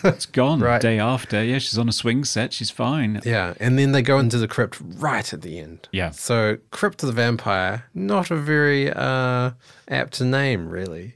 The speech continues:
Speaker 1: No, it's not. There are no fangs. Many of the trappings that you expect in a vampire movie are not here. So, yeah, and is she a witch or is she a vampire? Or, I don't
Speaker 2: Yeah.
Speaker 1: know.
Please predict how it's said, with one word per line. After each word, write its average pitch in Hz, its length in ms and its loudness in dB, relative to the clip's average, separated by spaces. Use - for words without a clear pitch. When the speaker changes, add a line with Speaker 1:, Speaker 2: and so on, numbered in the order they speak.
Speaker 1:
No, 104 420 2
it's 117 240 -4
not. 110 320 0
There 120 120 2
are 117 40 4
no 117 180 2
fangs. 120 840 -2
Many 165 380 2
of 101 120 0
the 214 80 0
trappings 107 640 -2
that - 160 -6
you 104 140 -2
expect - 520 -4
in 107 80 0
a 98 60 0
vampire 104 560 -2
movie 82 560 -6
are 85 220 -6
not 90 320 -8
here. 85 480 -8
So, 95 460 -4
yeah, 110 160 0
and 107 100 2
is 120 80 2
she - 220 0
a 156 100 2
witch 143 500 -2
or 104 140 0
is 107 80 0
she - 240 -2
a 104 80 0
vampire? 113 800 0
Or, 98 140 -2
I - 20 -4
don't 107 80 -6
Speaker 2:
Yeah. 160 380 2
Speaker 1:
know. 78 180 -6